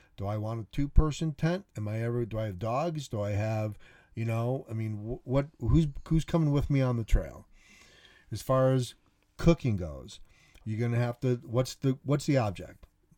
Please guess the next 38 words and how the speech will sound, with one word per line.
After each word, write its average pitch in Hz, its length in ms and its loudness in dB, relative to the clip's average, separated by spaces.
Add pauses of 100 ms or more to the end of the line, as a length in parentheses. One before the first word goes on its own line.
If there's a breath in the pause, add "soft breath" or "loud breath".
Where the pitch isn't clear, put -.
Boil 127 240 4
water. 113 420 0 (400)
That's 101 200 -8
it. 123 180 0 (1000)
That's 110 200 -4
your 123 100 2
object. 92 440 -6 (100)
That's 107 200 -6
your 131 80 0
goal 110 320 -4 (240)
in 110 100 -4
the 110 60 -2
backcountry, 101 600 -8 (220 loud breath)
to 110 80 -2
boil 98 260 0
water. - 360 -10 (360)
Okay, 110 520 -4
I, - 40 -6
enough 107 240 -2
said. 80 240 -8 (600 loud breath)
You 117 200 2
know, 117 60 2
you're 117 180 0
gonna 120 160 2
have 117 160 2
to 120 100 -6
sleep 127 320 -2
on 127 120 0
a 127 60 0
sleeping 139 420 2
pad. 76 380 2 (220 loud breath)
So 110 160 -2
what's 117 220 0
important 143 440 10
to 95 60 -4
you? 82 200 -8
Is 85 140 -10
comfort 139 540 -2